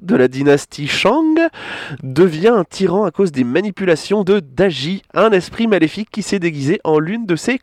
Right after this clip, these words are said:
concubines. Donc il y a des, euh, il y a des soldats qui vont se, se dresser contre lui. Vont-ils y arriver ? Vont-ils pas y arriver ? Eh, ça, c'est l'objet du film. Voilà. Et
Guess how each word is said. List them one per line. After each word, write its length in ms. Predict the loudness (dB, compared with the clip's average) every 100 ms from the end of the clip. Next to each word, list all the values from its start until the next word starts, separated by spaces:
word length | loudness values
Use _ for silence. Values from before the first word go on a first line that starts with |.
| _
concubines. 840 | -2 2 0 0 0 2 2 2 0 -14 -20 -18 -20 -20 -20 _ _ _ _
Donc 300 | 2 2 2
il 40 | 0
y 20 |
a 20 |
des, 220 | 4 4 6
euh, 280 | 4 0
il 60 | 0
y 60 | 0
a 40 |
des 100 | 0
soldats 460 | 0 0 4 4 4
qui 180 | 0 -2
vont 220 | 0 0
se, 400 | 0 0 0 -2
se 140 | -2 -2
dresser 300 | -2 -2 -4
contre 300 | -4 -4 -2
lui. 300 | -2 -2 -4
Vont-ils 400 | -4 -4 -4 0
y 60 |
arriver ? 360 | 2 2 2 0
Vont-ils 340 | 0 -4 -4
pas 140 | 2 2
y 60 | 2
arriver ? 420 | 0 0 -2 -2 _ -6
Eh, 40 | -6 -6 -12 -14
ça, 340 | -12 0 0 0 _ _
c'est 260 | -6 -2 -2 -2
l'objet 320 | -2 0 0 -2
du 100 | -4
film. 400 | -2 -2 -2 -4 _ _ _ -10
Voilà. 440 | 0 2 2 -4 -14 _ _ _ _ _ _ _ _ -20 -20 -20 _
Et 220 | 2 2